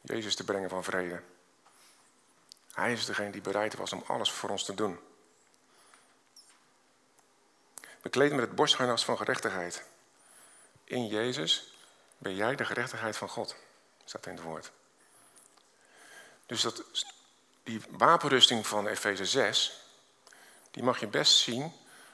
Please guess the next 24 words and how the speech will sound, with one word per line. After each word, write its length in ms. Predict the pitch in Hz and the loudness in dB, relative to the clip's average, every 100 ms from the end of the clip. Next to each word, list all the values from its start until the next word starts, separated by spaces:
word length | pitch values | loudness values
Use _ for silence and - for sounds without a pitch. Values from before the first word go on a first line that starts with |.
| - | -8
En 120 | - | -6
ik 120 | - - | 0 0
had 100 | 107 | 2
het 100 | 104 | 2
beeld 220 | 110 - | 2 2
binnen, 220 | 107 101 | -2 0
binnen 200 | 104 90 | 0 4
de 60 | 123 | 4
Austeam 260 | - 98 | 4 2
ook 120 | - | 2
gedeeld. 360 | - - 104 117 | 0 -2 -2 0
Ik 80 | 120 | 0
had 100 | 120 | 2
er 60 | |
echt 140 | 170 - | 2 4
zo'n 140 | 135 | 2
soort 200 | 113 135 | 4 2
van 220 | 127 104 | 2 0
beeld 260 | 120 151 147 | 4 4 8
bij, 280 | 127 151 208 - - - - - - | 8 8 4 -4 -14 -14 -14 -14 -4
van 220 | 117 127 | -2 -2
dat 120 | 110 | 0
de 80 | - | 0
gemeente 480 | 113 147 180 - | 2 2 2 -2